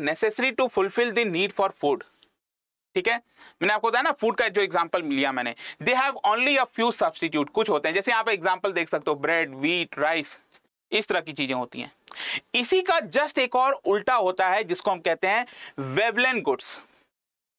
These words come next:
जैसे गिफन गुड्स लो क्वालिटी के प्रोडक्ट होते हैं, वेबलन गुड हाई क्वालिटी के प्रोडक्ट होते हैं, उसका प्राइस बहुत ज्यादा होता है। वेबलन गुड्स का प्राइस काफी कम होता है,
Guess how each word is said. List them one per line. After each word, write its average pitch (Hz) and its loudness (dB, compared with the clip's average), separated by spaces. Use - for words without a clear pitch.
जैसे 262 2
गिफन 226 0
गुड्स 294 0
लो 196 2
क्वालिटी 277 0
के 269 2
प्रोडक्ट 196 0
होते 160 0
हैं, 240 0
वेबलन 285 2
गुड 262 2
हाई 294 0
क्वालिटी 226 0
के 190 0
प्रोडक्ट 139 0
होते 120 -2
हैं, - -8
उसका 311 2
प्राइस 262 0
बहुत 170 0
ज्यादा 143 2
होता 117 -2
है। - -10
वेबलन 226 0
गुड्स 277 0
का 294 2
प्राइस 247 0
काफी 214 0
कम 233 0
होता 233 2
है, 262 0